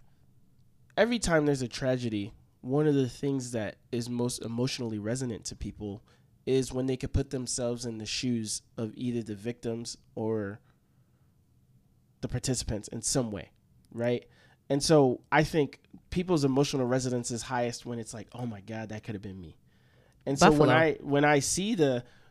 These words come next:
Speaker 1: not just the Buffalo,
Speaker 2: All of it, I
Speaker 1: because
Speaker 2: mean.
Speaker 1: Buffalo, they were killing grandparents, you know, and, uh, like,
Speaker 2: Black
Speaker 1: sadly,
Speaker 2: people.
Speaker 1: when I saw the, when I saw the list and the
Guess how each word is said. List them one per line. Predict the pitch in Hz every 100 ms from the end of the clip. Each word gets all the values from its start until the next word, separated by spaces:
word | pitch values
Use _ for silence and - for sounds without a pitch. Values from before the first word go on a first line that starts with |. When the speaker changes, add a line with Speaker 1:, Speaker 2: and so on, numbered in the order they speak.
| -
Speaker 1:
not | 147 208
just | 247 226
the | 143
Buffalo, | 104 - - 98 92 - -
Speaker 2:
All | 151 226
of | 113
it, | 117
I |
Speaker 1:
because | 160 175
Speaker 2:
mean. | 147
Speaker 1:
Buffalo, | 233 - 170 151
they | 170
were |
killing | 143 160 123
grandparents, | 98 135 165 127 90 - -
you | 139 147
know, | -
and, | 151
uh, | 147
like, | 139 120 147
Speaker 2:
Black | 156
Speaker 1:
sadly, | 180 180 156 139
Speaker 2:
people. | 127
Speaker 1:
when | 147
I | 147
saw | - 156 165
the, | 160 147 135 120 -
when | 143 151
I |
saw | 147 214 226
the | 156
list | 131 156 151 127
and |
the | 117